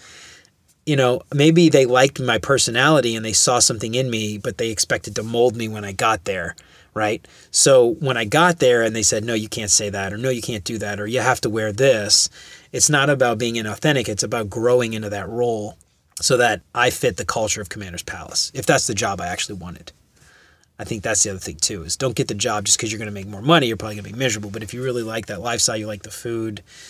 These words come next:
you know, um, the wine and things like that, you're never gonna get that at Chili's, right? You're getting other things out of it. Maybe you have to change yourself in some way to fit, and then you can always code switch when you go home or something and, and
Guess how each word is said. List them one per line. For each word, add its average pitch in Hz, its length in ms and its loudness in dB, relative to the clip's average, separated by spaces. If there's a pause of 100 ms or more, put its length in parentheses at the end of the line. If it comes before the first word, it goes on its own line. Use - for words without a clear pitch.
(320)
you 117 120 -6
know, 104 380 -6 (300)
um, 107 380 -8
the 120 100 0
wine 117 500 0
and 104 80 -6
things 110 180 -4
like 107 180 -6
that, 120 420 2
you're 120 100 -10
never 127 220 -2
gonna 110 160 -6
get 113 220 -4
that 104 140 -6
at 101 80 -6
Chili's, 104 680 0 (120)
right? 101 300 -8 (360)
You're 120 160 -8
getting 120 240 -2
other 127 180 4
things 117 240 -2
out 117 160 4
of 110 80 0
it. 113 100 -2
Maybe 120 240 0
you 117 140 -2
have 110 260 0
to 110 140 -4
change 117 380 -2
yourself 110 340 -2
in 110 80 -10
some 113 220 -2
way 107 240 -8
to 110 100 -8
fit, 104 460 -10 (160)
and 117 160 -6
then 113 100 -2
you 107 80 -4
can 113 100 -6
always 110 220 -2
code 110 260 -2
switch - 280 -6
when 101 100 -12
you 98 60 -10
go 95 100 -10
home 104 340 -10
or 92 40 -8
something 98 420 -8
and, 180 260 -14
and 98 340 -16